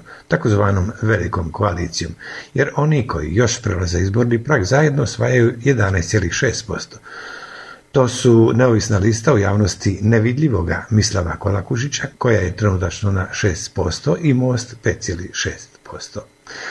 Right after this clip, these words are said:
Za razliku od dvije vodeće stranke, Kolakušić i Most rastu, no minimalno. Kao i H S S, koji s tri cijela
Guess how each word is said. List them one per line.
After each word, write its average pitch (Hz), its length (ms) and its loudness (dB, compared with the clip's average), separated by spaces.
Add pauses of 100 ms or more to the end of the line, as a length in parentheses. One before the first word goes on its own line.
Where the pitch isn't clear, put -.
(280)
Za 151 160 2
razliku 165 360 2
od 117 80 4
dvije 107 280 4
vodeće 101 400 2
stranke, 175 520 2
Kolakušić 110 680 -2
i 151 100 6
Most 90 380 -2
rastu, - 540 -6
no 139 120 4
minimalno. 101 480 0 (460)
Kao 156 240 4
i 90 40 -2
H 101 240 -2
S - 80 -2
S, 160 180 2
koji 92 220 -2
s - 160 -8 (120)
tri 127 220 2
cijela 90 240 -4